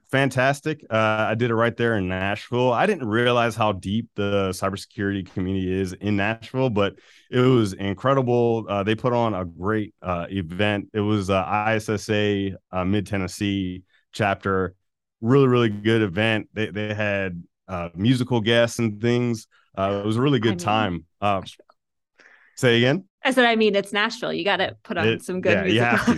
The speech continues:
Speaker 1: to.
Speaker 2: <laughs>
Speaker 1: You have to if it's Nashville. But no, it was a, a fantastic trip. I definitely wanna go back. But yeah, that was the, the keynote that I gave there was, how do you go into your role,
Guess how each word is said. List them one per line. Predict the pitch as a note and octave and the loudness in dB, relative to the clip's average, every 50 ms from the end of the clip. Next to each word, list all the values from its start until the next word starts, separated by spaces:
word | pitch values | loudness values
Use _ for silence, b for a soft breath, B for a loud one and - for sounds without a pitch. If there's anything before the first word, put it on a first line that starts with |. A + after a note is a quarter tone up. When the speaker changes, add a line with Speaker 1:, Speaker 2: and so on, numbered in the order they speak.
| - G#3+ - | 0 -2 -6
Speaker 1:
to. | - - | -8 -16
Speaker 2:
<laughs> | _ _ - | _ _ -4
Speaker 1:
You | F#2+ - | -2 0
have | G#2 G#2 - B3 | 0 0 0 -2
to | - E2+ E2 | -4 -6 -6
if | D2+ | -6
it's | D#2+ D#2 D2 | -8 -10 -10
Nashville. | E2 E2 D#2+ D#2+ D#2+ - - E2+ D2+ - - - | -10 -8 -8 -8 -10 -10 -10 -10 -12 -12 -6 -2
But | G#2+ G#2+ | 0 2
no, | A#2 C3 C3+ A#2+ A2+ C3+ | 4 4 4 4 4 2
it | D3+ | 2
was | C#3+ A#2+ A#2+ A2+ A#2+ | 0 -2 -2 0 2
a, | A2+ A2 G#2+ F#2+ | 2 2 2 0
a | G2 | -2
fantastic | - - G#2+ G2+ - G#2+ G#2 G#2 - - F2 - | -4 -2 -4 -2 -2 -2 -2 -2 -2 -6 -10 -6
trip. | - C3 G#2+ G#2+ - B B B B B B | -4 -2 -2 -4 -4 B B B B B B
I | B2 C3+ | -2 0
definitely | - - D3+ E3+ D3+ C#3 | 0 2 2 4 4 4
wanna | C3+ C3 A#2+ | 4 2 0
go | A#2 A2 A#2+ A#2+ | 0 0 0 0
back. | A2 A#2+ A#2+ B2+ C3+ - _ | 2 2 2 2 0 -2 _
But | A#2 A2 G2+ F#2+ | 0 0 2 2
yeah, | G#2+ A#2+ B2 A#2 A2 | 0 2 2 0 0
that | G#2 G#2 A2 A2+ A2+ | 0 -2 -2 -2 0
was | A2+ A2+ G#2+ G2 | -2 -2 -4 -4
the, | F#2 A2 A2 A2 A2 | -2 0 2 2 2
the | G2 G2+ G#2 | 2 0 -2
keynote | F2 - A#2+ A#2 A#2 A#2 A2 A2 G#2+ F2+ - | -4 -2 -2 -2 0 2 2 0 0 0 -2
that | F#2 F#2 | -2 -2
I | G2 | -2
gave | F#2 F#2+ G2 F#2+ E2+ | -2 -2 -2 -2 -2
there | G2 G2 F#2+ F#2 | -2 -2 0 -2
was, | F2+ F2 F2+ F2+ F2 - b b b b b b | -2 -4 -6 -6 -8 -12 b b b b b b
how | b A2+ A#2+ | b -2 0
do | A#2+ A#2+ | 2 2
you | A#2 A2+ A2+ A2+ G#2+ | 2 2 2 0 -2
go | F2+ E2 D#2+ G#2+ G#2 G#2 G#2 G#2 G2+ G2+ D#2 | -4 -6 -2 -2 0 2 2 0 0 -2 -4
into | E2 G2+ G#2 G#2 G2+ F#2 - - - A2 G#2 G#2 G#2 G2+ G2 G2 F#2+ F2+ | -6 -6 -4 -4 -4 -6 -6 -4 -2 -2 -2 0 -2 -2 -2 -2 -4 -4
your | D#2+ D#2+ G2 G#2 G2+ | -6 -6 -6 -4 -4
role, | F#2 G2+ G#2+ A2+ A#2 A2 G#2+ G#2 G#2 G#2 G#2 G2+ F#2+ | -2 0 2 2 2 2 2 0 -2 -2 -4 -6 -8